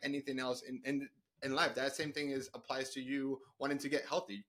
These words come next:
You can't, I can watch enough YouTube videos about it, or I can pay a personal trainer who's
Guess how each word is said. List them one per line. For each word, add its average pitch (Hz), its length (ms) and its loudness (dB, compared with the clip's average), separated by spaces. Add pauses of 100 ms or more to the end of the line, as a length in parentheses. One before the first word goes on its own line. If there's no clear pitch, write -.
(100)
You 123 100 -12
can't, 139 240 -2
I 135 80 4
can 143 160 -2
watch 143 240 0
enough 156 220 -2
YouTube 117 340 -4
videos 113 220 -6
about 113 240 -2
it, 165 200 2 (320)
or 147 180 8
I 143 140 8
can 147 180 -2
pay 156 280 4
a 143 60 -2
personal 160 360 0
trainer 156 380 0
who's 156 260 -2